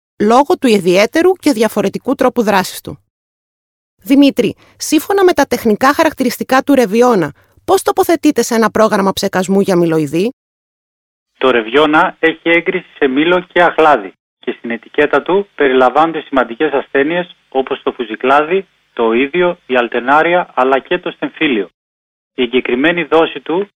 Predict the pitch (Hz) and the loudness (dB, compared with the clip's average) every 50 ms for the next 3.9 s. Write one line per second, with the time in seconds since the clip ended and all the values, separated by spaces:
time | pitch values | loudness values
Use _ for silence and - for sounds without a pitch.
0 | _ - 175 165 190 175 156 156 147 135 - 180 175 - 190 180 - 160 143 143 | _ -8 -6 -4 -4 -4 -2 0 -2 0 -2 -4 -6 -6 -6 -8 -8 -8 -8 -4
1 | - 165 170 165 165 147 127 127 - - 156 143 139 131 110 - - 117 120 120 | -2 0 0 0 0 -2 -4 -6 -4 0 0 0 0 0 -2 -4 -4 -2 -2 0
2 | 131 156 175 165 _ _ _ _ _ _ _ _ 131 127 123 131 151 165 180 180 | 0 -2 -4 -6 _ _ _ _ _ _ _ _ -6 -2 0 0 0 0 -2 -4
3 | - - 160 - 160 156 147 139 131 - 135 131 123 - - 165 135 127 | -6 -6 -10 -10 -6 -4 -2 -2 -2 -2 -4 -4 -4 -4 -4 -4 -4 -6